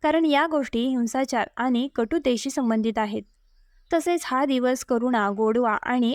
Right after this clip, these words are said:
आत्मशुद्धीचे प्रतीक आहे आणि अशा गोष्टी नकारात्मक ऊर्जा निर्माण करतात. अशा परिस्थितीत धार्मिक श्रद्धेनुसार बुद्ध पौर्णिमेला धारदार वस्तू खरेदी केल्याने घरात कलह, अपघात किंवा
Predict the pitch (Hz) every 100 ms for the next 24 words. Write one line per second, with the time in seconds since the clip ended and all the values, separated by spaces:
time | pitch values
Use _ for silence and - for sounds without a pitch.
0 | - 226 311 330 294 220 233 285 285 208
1 | 208 208 208 - _ _ _ _ - 233
2 | 240 226 - 226 294 311 302 240 240 226
3 | 226 247 254 302 320 277 220 247 277 220
4 | 214 208 214 - 220 - _ _ _ _
5 | - 285 269 349 339 269 277 277 269 254
6 | 226 240 302 - 240 226 233 269 240 214
7 | - _ _ 240 277 359 339 254 247 254
8 | 254 254 247 226 208 277 302 - 254 247
9 | 233 226 220 214 240 220 202 _ _ _
10 | - 233 233 220 208 - 240 233 226 208
11 | - 220 226 233 202 - 302